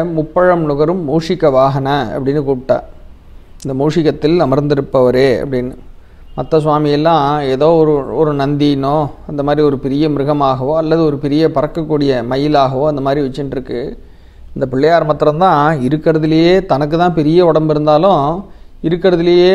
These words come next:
ரொம்ப சின்னதா ஒரு வாகனத்தை தனக்கு வச்சுட்டு இருக்கார். எது வந்து அந்த அளவுக்கு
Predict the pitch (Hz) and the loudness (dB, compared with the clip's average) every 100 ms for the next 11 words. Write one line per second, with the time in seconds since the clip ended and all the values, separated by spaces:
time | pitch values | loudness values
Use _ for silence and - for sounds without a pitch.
0 | 202 170 160 170 185 196 170 165 160 175 | 4 2 0 0 0 0 2 0 2 4
1 | 165 143 147 156 151 151 147 139 139 135 | 4 4 2 0 0 0 -2 -2 -2 -2
2 | 151 135 120 139 - - - - - - | -4 -4 -2 -2 -4 -8 -20 -20 -20 -20
3 | - - 143 175 190 180 170 190 165 160 | -20 -8 -2 2 2 2 2 4 4 2
4 | 185 - - - 143 151 156 170 170 190 | 0 -8 -16 -10 -4 0 2 2 0 2